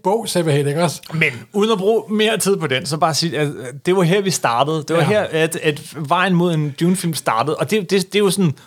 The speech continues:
Speaker 2: wow.
Speaker 1: Vi
Speaker 2: Øh,
Speaker 1: snakker om,
Speaker 2: på
Speaker 1: at
Speaker 2: papiret.
Speaker 1: mange kunstnere er mytomaner.
Speaker 2: Ja.
Speaker 1: Og det er en meget mytomanisk projekt,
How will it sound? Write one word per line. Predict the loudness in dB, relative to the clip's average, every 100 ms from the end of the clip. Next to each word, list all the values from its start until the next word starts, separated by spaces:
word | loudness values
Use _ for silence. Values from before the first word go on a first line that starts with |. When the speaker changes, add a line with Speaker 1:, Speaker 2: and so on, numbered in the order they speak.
| _ -10 -2
Speaker 2:
wow. | -2 -2 -14 -18 -16 -12
Speaker 1:
Vi | -4
Speaker 2:
Øh, | -2 0
Speaker 1:
snakker | -2 0
om, | 0 0
Speaker 2:
på |
Speaker 1:
at | 0
Speaker 2:
papiret. | 0 0
Speaker 1:
mange | 0 0 -2
kunstnere | -2 -2 -2 0 0 -2 -2
er | 0
mytomaner. | 0 0 -2 -2 -6 -8 -10 -12 -14 -6
Speaker 2:
Ja. | -6 -6 _ _ _
Speaker 1:
Og | -10 -2
det | 0 0
er | 0
en | 0 0 -2 -2
meget | -2 0 0 0
mytomanisk | 0 -2 -4 -2 0 -2 0 -2 -2 -6 -12 _ _ _ _ _ _
projekt, | -2 0 0 0 0 -2 -12